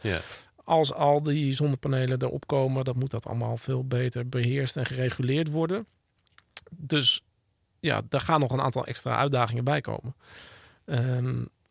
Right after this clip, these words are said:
Speaker 2: ik denk dat wij met onze ervaring en het dataplatform wat we, eh,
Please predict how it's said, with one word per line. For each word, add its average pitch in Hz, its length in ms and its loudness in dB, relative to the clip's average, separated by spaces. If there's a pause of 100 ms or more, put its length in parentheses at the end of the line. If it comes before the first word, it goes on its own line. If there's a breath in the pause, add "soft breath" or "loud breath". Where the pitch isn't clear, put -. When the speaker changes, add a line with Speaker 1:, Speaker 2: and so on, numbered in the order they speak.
(460)
Speaker 2:
ik 151 240 -4
denk 147 220 4
dat 131 180 2
wij 127 420 4
met 127 180 0
onze 131 220 0
ervaring 131 540 0
en 131 80 -2
het 123 140 0
dataplatform 123 800 -2
wat 123 180 -4
we, 120 380 -4
eh, - 400 -10